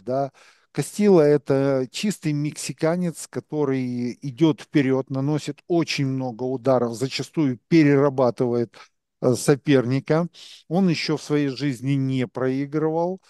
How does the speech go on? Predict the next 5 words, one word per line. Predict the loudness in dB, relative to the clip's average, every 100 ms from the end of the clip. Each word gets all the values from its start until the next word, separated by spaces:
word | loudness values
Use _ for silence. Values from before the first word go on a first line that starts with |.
| _ _ -6
поэтому | -2 0 0 -2 -4 -4 -6 -8
шансы | -4 -2 0 -2 0 0 0 -2 -6 -12
пятьдесят | -12 -6 0 0 0
на | -6
пятьдесят. | -8 -10 -10 -10 -14 -18